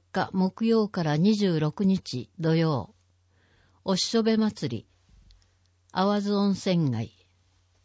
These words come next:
八月二十五日金曜から二十七日日曜、スイカ祭り、宇橋神社。八月二十六日土曜から九月三日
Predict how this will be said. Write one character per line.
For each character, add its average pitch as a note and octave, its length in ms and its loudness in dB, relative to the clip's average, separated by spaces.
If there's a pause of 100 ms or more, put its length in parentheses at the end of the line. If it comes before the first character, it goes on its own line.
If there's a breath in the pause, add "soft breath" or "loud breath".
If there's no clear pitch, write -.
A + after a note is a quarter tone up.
(640)
八 G#3 320 0
月 A3+ 300 4
二 A3 180 6
十 G#3 240 2
五 E3+ 120 2
日 C#3+ 480 -2
金 G#3+ 300 4
曜 G#3 240 2
か D#3 160 -4
ら B2+ 240 -4 (360)
二 G3+ 160 2
十 F#3+ 240 2
七 - 240 -2
日 F3 460 0
日 E3+ 340 0
曜、 C#3+ 320 -2 (800)
ス - 220 0
イ A#3+ 80 2
カ A#3 160 0
祭 G#3 380 0
り、 - 140 -10 (960)
宇 F#3 120 -2
橋 G3+ 340 -2
神 F3+ 320 0
社。 A#2+ 160 -10 (1500)
八 G#3 300 -2
月 A3+ 300 2
二 G#3+ 180 6
十 G#3+ 240 2
六 E3+ 240 0
日 G3 380 0
土 D#3+ 140 0
曜 G3 260 0
か D#3+ 140 -6
ら C3 280 -6
九 A#3 160 2
月 A3 280 2
三 D3 180 2
日 - 360 -8